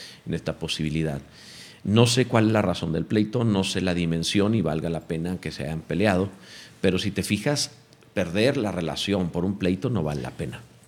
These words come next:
Así que lo que se debe hacer en estos casos es deja pasar un día y luego lo buscas y hablan de regresar y de estar juntos y salir adelante. No necesariamente quién tiene la razón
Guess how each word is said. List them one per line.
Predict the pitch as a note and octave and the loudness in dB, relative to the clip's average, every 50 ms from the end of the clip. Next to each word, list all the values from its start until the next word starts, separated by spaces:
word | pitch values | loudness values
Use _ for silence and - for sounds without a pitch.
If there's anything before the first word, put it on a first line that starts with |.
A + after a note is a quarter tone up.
| _ _ _ - - - - - | _ _ _ -20 -20 -20 -12 -10
Así | F2+ - - F2+ | -8 -8 -2 0
que | - | 2
lo | G2+ G2 F2 | 2 2 2
que | - F2 | 0 -4
se | - E2+ | -2 0
debe | D#2+ E2+ | 0 0
hacer | F2+ - F#2+ F2+ | 0 0 -2 -2
en | F#2+ | -2
estos | F#2+ - - - | -2 -4 -6 -6
casos | - - F#2+ F2+ - A#2 A#2 - | -2 -2 -2 -2 -2 -4 -4 -2
es | G2 G2 G2+ | -2 -2 -2
deja | G2+ - - G#2 - | -2 -2 -2 -2 -4
pasar | - F2+ - - F#2+ G2 F#2+ - - - | -4 -6 -2 -2 -2 -2 -2 -4 -8 -8
un | F#2 G2 | -4 -2
día | F#2+ A2+ B2 D#3 F3+ F#3 F3 - - - - - - - - - | -2 0 0 0 -2 -4 -6 -8 -12 -20 -20 -20 -20 -18 -12 -8
y | - F2 | -4 -2
luego | E2+ F#2 F#2 F#2 | 0 0 2 2
lo | F2 D#2 | 2 2
buscas | - - C3 C3 - - C3+ E3+ F3+ - - - - - - - - - | 0 -2 -2 -4 -4 -4 -4 -2 -2 -4 -8 -10 -16 -20 -20 -20 -12 -6
y | - F#2 E2+ D#2 | -2 0 0 0
hablan | D#2 E2+ F2+ F#2+ G#2 G#2+ A2+ - - - | 0 0 0 2 2 2 0 0 -2 -4
de | G#2+ F#2+ F2 F#2+ F#2 F2+ F2 E2+ - - - - - F2 E2+ E2+ | -4 0 2 4 4 4 2 0 -2 -8 -18 -20 -20 -16 -8 -6
regresar | F#2 F2 D#2 E2 D2+ D2+ - - G2 F#2 F#2+ G2 G#2+ G#2 | -4 -4 -2 -4 -2 -2 -2 0 0 2 2 2 2 2
y | E2+ | 2
de | D#2 D2+ | 0 0
estar | D2 - - F2 D#2+ | -2 -2 -2 -4 -4
juntos | - - E2+ D#2+ D#2+ D#2+ - - G#2+ - | -4 -4 -2 -2 -2 -2 -2 -4 -4 -4
y | - | -4
salir | - D2+ D2+ D#2+ F2 | -6 -4 -2 -2 0
adelante. | E2+ E2+ E2+ E2 D#2+ D#2 - - - | 0 0 -2 -2 -4 -6 -8 -6 -4
No | F2 F2 F2+ E2+ E2+ F#2+ A2 | 0 0 2 2 2 2 2
necesariamente | C3 D#3+ D#3+ - C#3+ - - F2 E2 F#2+ A2 A2 G#2 G2+ G2 G2 - A2+ G#2 | 2 2 2 2 2 2 2 0 0 0 2 2 0 0 -2 -2 -4 -6 -6
quién | - - F#2 F#2 F2+ | -4 -4 -2 -4 -2
tiene | - G2+ F#2 F#2+ G2 | -2 -2 -2 0 0
la | F#2+ E2+ | -2 -2
razón | - D#2+ D2 - - - E2+ F#2 B2 D#3+ | -4 -4 -6 -6 -4 -2 0 2 2 2